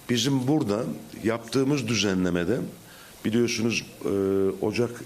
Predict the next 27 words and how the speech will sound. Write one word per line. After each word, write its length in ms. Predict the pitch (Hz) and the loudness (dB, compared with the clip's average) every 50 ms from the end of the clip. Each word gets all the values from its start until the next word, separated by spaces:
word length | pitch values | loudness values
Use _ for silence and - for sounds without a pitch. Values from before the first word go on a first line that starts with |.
| - - | -10 -10
iki 240 | - - - 107 | -8 -2 0 0
bin 140 | 110 113 110 | 2 2 2
yirmi 280 | 104 104 110 104 110 117 | 2 2 2 2 2 0
üç 140 | 107 - - | 0 0 0
tarihinde 600 | 107 104 101 104 101 101 98 98 95 98 98 90 - - - - - - - - - - - - - - | 0 0 2 2 2 2 2 2 2 2 0 0 -4 -10 -14 -18 -18 -18 -18 -18 -18 -18 -18 -16 -6 -2
yüzde 260 | 104 110 104 104 127 | -2 0 2 2 2
otuz 580 | - 107 110 - 120 131 113 - - - - - - - - - - | 2 2 0 0 0 0 0 0 -2 -4 -6 -10 -18 -20 -20 -12 -8
zamla 460 | - 80 101 98 101 101 95 92 90 85 | -4 -2 0 0 0 2 2 2 0 0
ilgili 420 | - 95 90 87 95 95 98 - | 0 0 0 0 0 0 0 -2
kısmı 300 | - - - - - 110 | -2 -4 -4 0 0 0
yapmıştık. 540 | 101 85 80 - - - - - - - - - - - - - - - - - - - - - - | 0 0 -2 -4 -6 -6 -6 -4 -6 -6 -8 -8 -16 -20 -20 -20 -20 -20 -20 -20 -20 -20 -18 -10 -4
Toplu 300 | - 120 120 - 151 135 | -4 -4 0 0 -2 0
sözleşmede 680 | - - 123 117 107 113 113 101 - - 107 127 175 | 2 2 2 2 4 2 2 0 0 -2 0 0 0
yüzde 320 | 165 151 135 135 131 110 147 | 0 2 2 2 2 2 2
on 300 | 131 135 139 139 127 104 | 2 4 4 4 4 4
dörttü 360 | 98 80 - - - - 69 64 50 - - | 4 2 0 -6 -8 -6 -6 -6 -6 -8 -4
yapılan 480 | - 101 95 - 98 95 87 82 80 78 | -2 -2 -2 -2 -2 -2 0 0 0 0
rakam, 320 | 90 90 - - 110 147 190 190 - - - - - - - - | -2 -2 -2 -2 -2 0 0 -2 -4 -8 -14 -18 -20 -20 -18 -8
çıkacak 460 | - - - 110 110 87 98 95 - 92 | -6 -4 0 0 0 0 0 0 0 -2
rakam. 280 | 90 - - 120 - - - - - - - - - - - - - - - | -2 -2 -2 -2 -2 -2 -4 -6 -10 -16 -16 -16 -18 -18 -18 -20 -20 -4 -2
Biz 200 | 151 156 143 127 | -2 -2 0 2
burada 340 | 147 170 156 117 98 107 123 - - - - - - - - - - | 2 2 2 2 2 0 0 -2 -4 -8 -12 -14 -18 -20 -20 -4 -2
refah 420 | 110 123 113 120 170 175 147 135 - | 0 0 0 0 0 -2 -2 -4 -2
payıyla 440 | 127 123 120 120 123 123 113 113 113 | -2 0 2 2 2 4 2 2 2
ilgili 440 | 104 - 127 117 117 127 131 135 | 2 0 0 0 0 0 0 -2
kısmı 400 | - - - - - 127 135 113 | -2 -4 -4 -2 0 0 0 0
düzenleyerek 880 | 101 110 104 120 120 120 120 120 127 139 139 123 101 80 - - - | 0 0 2 2 2 4 4 4 4 2 2 2 0 -2 -4 -8 -12